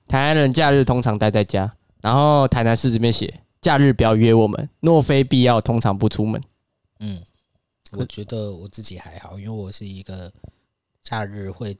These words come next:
Speaker 2: 自己出门。
Speaker 1: 你就是一个夜生活多彩多姿的人啊，你在装什么？
Speaker 2: <laughs> 我，我，所以我讲嘛，我假日我会自己出门。
Speaker 1: 嘿。
Speaker 2: 因为我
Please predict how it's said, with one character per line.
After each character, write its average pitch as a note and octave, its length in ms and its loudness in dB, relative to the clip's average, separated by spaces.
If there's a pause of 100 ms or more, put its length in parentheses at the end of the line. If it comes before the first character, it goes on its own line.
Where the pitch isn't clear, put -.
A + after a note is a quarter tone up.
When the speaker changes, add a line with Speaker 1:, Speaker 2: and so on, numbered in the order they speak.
(260)
Speaker 2:
自 A#2 100 -18
己 - 20 -16
出 B2 80 -10
门。 C#3 60 -2
Speaker 1:
你 - 20 -4
就 A3+ 160 0
是 A#3 200 -4
一 A3 40 -2
个 F#3+ 80 0
夜 F#3 220 0
生 F#3 180 0
活 D3+ 140 2
多 D3+ 160 -2
彩 C#3 140 2
多 C3+ 180 0
姿 C3+ 180 -2
的 A#2 200 0
人 G#2+ 100 0
啊， G#2+ 60 2
你 A2 100 -4
在 C#3+ 160 0
装 B2+ 220 -2
什 A#2+ 100 0
么？ B2 220 -10 (340)
Speaker 2:
<laughs> - 400 -4
我， G3+ 160 2
我， A3+ 300 4
所 A#3 160 4
以 B3+ 40 6
我 G#3+ 200 6
讲 E3+ 200 -2
嘛， C3 160 -2
我 C3 120 0
假 G3 160 -2
日 F#3+ 80 0
我 B2+ 140 2
会 D3 80 -2
自 C3+ 120 -8
己 G#2+ 60 -6
出 G#2 180 -12
门。 G2+ 240 -10 (220)
Speaker 1:
嘿。 A2 320 -10 (640)
Speaker 2:
因 D3 120 -8
为 D3 160 -2
我 A2 360 -8